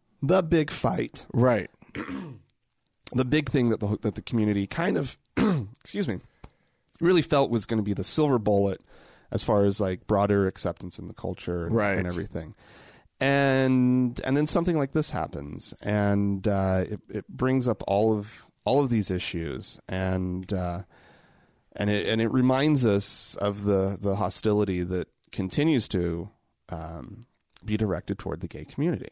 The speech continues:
Speaker 2: Yeah.
Speaker 1: And, you know, uh, the,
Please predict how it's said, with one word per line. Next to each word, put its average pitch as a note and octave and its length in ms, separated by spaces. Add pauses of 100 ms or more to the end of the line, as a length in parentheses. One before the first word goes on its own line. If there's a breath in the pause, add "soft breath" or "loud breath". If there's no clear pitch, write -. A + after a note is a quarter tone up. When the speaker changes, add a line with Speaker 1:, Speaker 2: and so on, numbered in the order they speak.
Speaker 2:
Yeah. E2 220 (520 soft breath)
Speaker 1:
And, F#2 960 (1000)
you A2 160
know, E2+ 380
uh, E2+ 280 (1200 loud breath)
the, G2 140